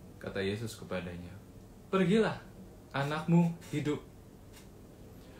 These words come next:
Orang itu percaya akan perkataan yang dikatakan Yesus kepadanya, lalu pergi. Ketika ia masih di tengah jalan, hamba-hambanya telah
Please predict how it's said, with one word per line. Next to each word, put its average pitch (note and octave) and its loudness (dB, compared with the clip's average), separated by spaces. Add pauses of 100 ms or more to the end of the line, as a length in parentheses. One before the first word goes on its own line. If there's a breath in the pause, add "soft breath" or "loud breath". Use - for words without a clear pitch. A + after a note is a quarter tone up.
(160 loud breath)
Orang C3+ 0
itu F#3 4
percaya E3+ 4
akan D#3 -2
perkataan D#3 0
yang D3+ -2
dikatakan D#3+ 0
Yesus A2+ 0
kepadanya, G2 -4 (960)
lalu G#2 -2
pergi. F#2+ -6 (1800 loud breath)
Ketika F#3+ 4
ia F#3+ 4
masih F3 2
di A#2+ -2
tengah D3 -4
jalan, G#2 -4 (240)
hamba-hambanya G#2+ -2
telah D3 0